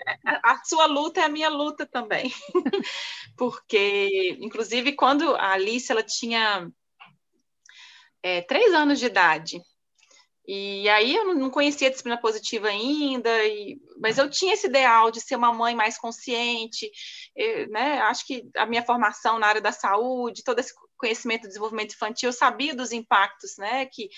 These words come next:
que essas formas de violência tinham no, no desenvolvimento da criança, e eu não queria fazer isso. Mas também era desse jeito. Na hora que vinha o estresse, eu me via e falei, "Meu Deus, que mãe é essa que eu tô sendo?" E eu, e extremamente incomodada, e certa vez ela disse pra mim,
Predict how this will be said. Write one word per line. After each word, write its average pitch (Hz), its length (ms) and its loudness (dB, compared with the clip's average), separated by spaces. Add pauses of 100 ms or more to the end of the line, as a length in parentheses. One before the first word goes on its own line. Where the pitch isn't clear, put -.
(500)
que 190 260 -10
essas 214 280 -10
formas 214 300 2
de 190 60 -10
violência 202 480 -4
tinham 262 300 -4
no, 240 300 -6
no 190 180 -14
desenvolvimento 202 480 -6
da 190 100 0
criança, 190 680 -8 (1080)
e 233 360 -6
eu 247 100 2
não 262 80 2
queria 320 260 -2
fazer 220 280 -2
isso. - 340 -14 (440)
Mas 208 440 2
também 262 420 0
era 277 120 -4
desse 269 280 -2
jeito. 339 220 -4
Na 233 80 0
hora 226 80 -2
que 247 160 -12
vinha 262 160 -6
o 285 40 -6
estresse, 277 540 0
eu 294 60 -2
me 285 100 0
via 269 300 -4
e 285 40 -10
falei, 269 180 -10
"Meu 285 180 -2
Deus, 277 240 -4
que 349 140 0
mãe 302 280 4
é 311 220 2
essa - 220 -6
que 285 80 0
eu 240 60 -2
tô 247 120 4
sendo?" 226 500 -4
E 208 140 -6
eu, 240 220 -4 (720)
e 226 140 -8
extremamente 277 540 0
incomodada, 254 800 4
e 302 220 -2
certa 320 440 -2
vez 262 220 -2
ela 302 160 -2
disse 254 340 -10
pra 302 160 -2
mim, 277 300 -2